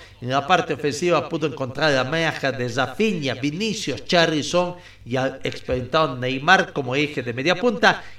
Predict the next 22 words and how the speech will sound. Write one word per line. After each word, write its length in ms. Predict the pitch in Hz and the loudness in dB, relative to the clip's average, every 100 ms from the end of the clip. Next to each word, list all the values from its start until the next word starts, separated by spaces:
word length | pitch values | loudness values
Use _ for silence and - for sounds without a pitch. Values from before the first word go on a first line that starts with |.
| - | -6
quien 240 | 165 190 | -4 -2
se 140 | 190 | -2
ha 60 | 139 | 0
lesionado 1000 | 131 147 147 143 - 120 127 147 143 143 | 2 2 2 0 -2 -4 -2 -2 -4 -6
en 140 | 139 139 | -6 -6
el 140 | 131 | -6
terreno 400 | 117 101 123 123 | -6 -6 -4 -4
del 200 | 110 101 | -6 -6
campo 360 | 120 117 117 110 | -6 -6 -6 -10
de 80 | |
juego. 360 | 107 107 101 - - - - - - | -10 -14 -18 -20 -20 -20 -18 -10 -2
Eh, 640 | 147 135 131 127 123 120 117 113 - - 139 | 0 2 0 0 0 -2 -8 -16 -20 -20 -12
lo 180 | 135 131 | -6 -4
cierto 340 | 131 160 156 147 | -2 -2 -2 -4
es 100 | - | -4
que 380 | 135 123 123 - 113 | -4 -4 -6 -10 -8
Neymar 400 | 127 127 165 170 | -6 -2 0 0
tiene 260 | 170 147 143 143 - - | 0 -2 -4 -8 -20 -14
problemas 760 | 120 123 135 170 156 135 - - | -6 -6 -2 -2 -2 -6 -8 -10
en 140 | 127 | -8
su 200 | - 127 | -8 -8
tobillo, 640 | 127 175 240 233 240 220 | 0 2 2 6 6 6